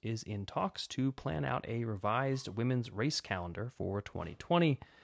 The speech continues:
The U C I's statement reaffirmed the governing body's plan to announce a calendar by May fifteenth, quote, "at the latest."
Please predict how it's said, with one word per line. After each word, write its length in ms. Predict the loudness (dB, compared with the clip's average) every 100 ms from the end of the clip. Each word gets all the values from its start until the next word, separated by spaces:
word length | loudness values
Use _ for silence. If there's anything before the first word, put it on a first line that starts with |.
| -20 -20 _ _
The 80 | 6
U 60 | 8
C 180 | 8
I's 240 | 8 8 6
statement 420 | 2 4 4 2 4
reaffirmed 580 | 4 4 4 2 2 -2
the 120 | -2
governing 400 | 2 4 2 0
body's 360 | 2 2 0 -6
plan 400 | -2 0 2 0
to 200 | 0 -2 -2
announce 400 | 0 0 0 -4
a 120 | -10
calendar 520 | -6 0 2 4 2
by 320 | 4 4 4 2
May 300 | 0 2 0
fifteenth, 720 | 0 -4 -2 2 4 4 0
quote, 320 | 0 0 0 -2
"at 260 | -4 -2
the 80 | 0
latest." 540 | 4 4 4 -4 -8